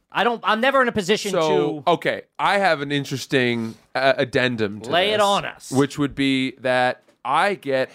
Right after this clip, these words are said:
Speaker 2: anxiety when I go to a new restaurant that I'm not going to order the best stuff that they have. I will always ask the waiter, "What's the best stuff you've got?" You know, and maybe they say, like,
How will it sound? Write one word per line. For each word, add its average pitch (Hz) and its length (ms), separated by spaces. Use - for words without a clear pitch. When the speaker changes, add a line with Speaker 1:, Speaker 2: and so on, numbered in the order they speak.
Speaker 2:
anxiety 107 960
when 117 160
I 120 120
go 127 220
to 135 160
a 127 60
new 131 280
restaurant 117 760
that 127 240
I'm 143 300
not 139 320
going 127 320
to 135 160
order 113 520
the 110 200
best 117 360
stuff 101 340
that 101 200
they 98 140
have. - 360
I 120 140
will 120 240
always 156 460
ask 117 400
the 123 120
waiter, 113 540
"What's 120 300
the 131 100
best 110 240
stuff 104 320
you've 95 180
got?" 151 380
You 127 120
know, 113 400
and 120 140
maybe 120 180
they 113 140
say, 113 260
like, 107 220